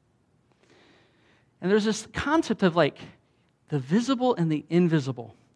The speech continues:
So faith, it, it, you know, the Greek is this word pisteo. I don't like to throw away, throw around a whole lot of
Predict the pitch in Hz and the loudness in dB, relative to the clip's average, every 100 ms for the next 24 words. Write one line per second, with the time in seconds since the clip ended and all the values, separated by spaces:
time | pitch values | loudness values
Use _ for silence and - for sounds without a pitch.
0 | _ _ _ _ _ - 170 - - - | _ _ _ _ _ -8 -8 -6 -10 0
1 | 294 170 147 - - 175 170 160 156 160 | 2 2 0 -6 -18 -12 -10 -8 -8 -4
2 | 160 151 135 180 226 226 156 135 151 143 | -6 -6 -10 -6 -6 -6 -14 -8 -8 -8
3 | - 156 143 - - - 180 165 135 147 | -6 -4 -4 -8 -12 -4 2 2 2 -2
4 | 180 160 - - 180 170 160 151 143 - | -2 -6 -10 -6 -2 0 0 -2 -8 -6
5 | 170 160 156 151 143 156 151 147 143 | 0 2 2 2 0 0 4 4 4